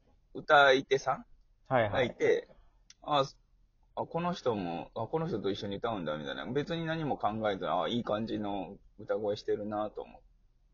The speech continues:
Speaker 1: てたんですよね。
Speaker 2: うん。
Speaker 1: で、そしたらなんか最近Twitterでそのザ人間と、あの、こう、やりとりしてる中に、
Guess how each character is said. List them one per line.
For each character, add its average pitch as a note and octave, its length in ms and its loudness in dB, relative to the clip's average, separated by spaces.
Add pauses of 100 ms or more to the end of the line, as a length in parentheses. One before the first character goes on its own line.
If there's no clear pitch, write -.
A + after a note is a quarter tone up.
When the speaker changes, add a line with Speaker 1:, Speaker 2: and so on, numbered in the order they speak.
(120)
Speaker 1:
て D#2+ 80 -10
た D#2 140 -4
ん C#2 60 -12
で C2 80 -12
す - 120 -20
よ A#1+ 60 -18
ね。 - 180 -14 (260)
Speaker 2:
う A#2+ 60 -4
ん。 A2 320 -6 (460)
Speaker 1:
で、 E3+ 60 -4
そ F3 100 0
し - 80 -8
た F3+ 120 6
ら A2+ 100 6
な G#2 100 0
ん - 20 -6
か F#2 100 -4
最 D#3 240 4
近 D#3+ 180 -4
Twitter D3 520 2
で C3+ 100 4
そ C#3+ 100 -4
の A#2 120 -4
ザ B2 140 2
人 B2 280 -2
間 D#2+ 200 -4
と、 F2 420 0 (840)
あ F2+ 160 -10
の、 E2 400 -10 (300)
こ D2+ 320 -4 (680)
う、 - 40 -10
や A2+ 60 -2
り A2+ 100 -6
と F#2 100 -2
り C#2+ 120 -4
し - 100 -10
て E2 100 -4
る E2 140 -4
中 D2+ 320 -6
に、 F#2 320 -8